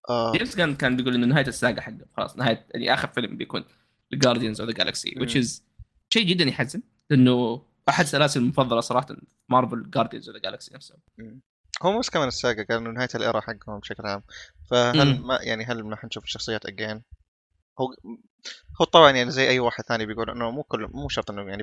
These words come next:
Speaker 1: بيموت أو شيء زي كذا، بس غال-، ممكن يموت أحد منهم، ممكن ما يموت أحد منهم، عادي.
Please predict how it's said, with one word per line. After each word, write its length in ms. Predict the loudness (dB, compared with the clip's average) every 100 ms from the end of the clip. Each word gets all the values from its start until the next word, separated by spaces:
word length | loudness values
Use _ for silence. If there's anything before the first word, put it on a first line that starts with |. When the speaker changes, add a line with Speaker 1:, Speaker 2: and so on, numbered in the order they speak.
| -10
Speaker 1:
بيموت 320 | -8 -8 -10
أو 60 | -12
شيء 120 | -12
زي 80 | -10
كذا، 200 | -8 -8
بس 400 | -8 -12 -14 -20 -20 _ _ _ 6
غال-، 260 | 10 10 10
ممكن 320 | -4 -6 -4
يموت 220 | -4 -4
أحد 160 | -6 -8
منهم، 180 | -10 -10
ممكن 240 | -10 -8
ما 60 | -8
يموت 200 | -8 -10
أحد 140 | -16 -16
منهم، 140 | -6
عادي. 280 | -4 -4 -10